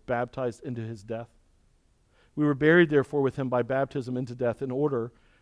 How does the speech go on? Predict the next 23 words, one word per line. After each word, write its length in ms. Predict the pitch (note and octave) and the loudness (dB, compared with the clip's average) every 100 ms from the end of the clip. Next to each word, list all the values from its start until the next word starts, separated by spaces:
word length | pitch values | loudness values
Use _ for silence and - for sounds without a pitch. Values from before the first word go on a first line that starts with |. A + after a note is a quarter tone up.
| - | -10
that 80 | B2 | -6
just 300 | D#3 F3+ F3 | -4 -4 -6
as 120 | D3 | -8
Christ 320 | - D3 - | 0 0 0
was 140 | B2+ A#2 | -8 -8
raised 540 | A#2+ C#3+ E3 F3 - | -4 -2 -2 -6 -10
from 160 | D#3+ D3+ | -8 -8
the 80 | |
dead 340 | C#3+ C3 B2+ A2+ | -6 -4 -4 -4
by 120 | A#2+ | -6
the 80 | A2+ | -6
glory 240 | A#2+ B2 | -6 -4
of 60 | B2 | -4
the 60 | |
Father, 300 | A#2+ B2+ A2+ | -6 -6 -6
we 220 | G#2+ A#2+ B2+ | -6 -6 -8
too 200 | - B2 | -8 -8
might 200 | A2 A#2+ | -8 -8
walk 320 | A#2 A2 - | -8 -8 -10
in 100 | G#2 | -12
newness 300 | G#2+ G#2 - | -10 -12 -16
of 100 | A2 | -16
life. 340 | A2 G#2 - | -16 -16 -20